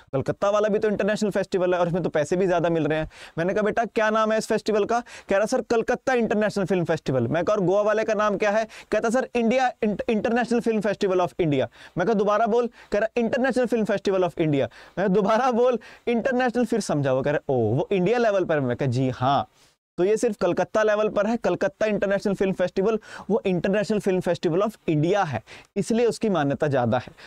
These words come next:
तो इसका जवाब क्या हो जाएगा? एक इजरायली मूवी थी चिल्ड्रंस नोबडी, यहाँ का सबसे बड़े अवार्ड को कहा जाता है रॉयल बंगाल टाइगर अवार्ड, जो मिला है इजरायली मूवी, अ, Children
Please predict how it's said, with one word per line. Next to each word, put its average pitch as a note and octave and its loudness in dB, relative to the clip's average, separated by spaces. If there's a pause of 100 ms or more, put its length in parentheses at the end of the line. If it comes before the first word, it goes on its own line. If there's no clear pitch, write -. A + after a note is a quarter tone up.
(160)
तो E3+ 4
इसका G#3+ 0
जवाब G3+ 2
क्या G#3 2
हो G3+ 4
जाएगा? G3+ 2
एक A#3 0
इजरायली F#3 2
मूवी G3+ 2
थी A#3+ 0
चिल्ड्रंस G3+ 0
नोबडी, E3+ 0 (280)
यहाँ F3+ 2
का G3+ 0
सबसे G#3 0
बड़े A3 2
अवार्ड F#3+ 2
को G#3 0
कहा F3+ 0
जाता F3+ 0
है F#3+ 2
रॉयल F3 2
बंगाल D#3+ 2
टाइगर D3+ 2
अवार्ड, D#3+ 2 (280)
जो F3+ 2
मिला F3 2
है G3+ 2
इजरायली F3 2
मूवी, F3 2
अ, D3+ 0
Children F#3+ 0